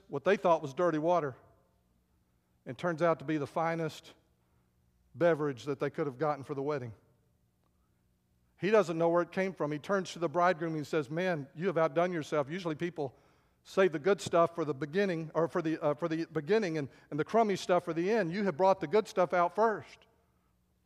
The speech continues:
But then the Bible says something really interesting in John two. Just listen.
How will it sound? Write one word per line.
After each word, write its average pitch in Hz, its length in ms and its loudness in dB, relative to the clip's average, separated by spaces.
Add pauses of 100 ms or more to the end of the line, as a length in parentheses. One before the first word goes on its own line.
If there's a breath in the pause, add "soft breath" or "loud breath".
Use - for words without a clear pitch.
(500 soft breath)
But 165 120 -8
then 285 120 2
the 277 80 6
Bible 233 280 4
says 196 220 4
something 202 340 0
really 220 260 2
interesting 196 500 -4
in 160 100 -4
John 175 220 -2
two. 165 180 -4 (200 loud breath)
Just 220 180 -4
listen. 226 360 4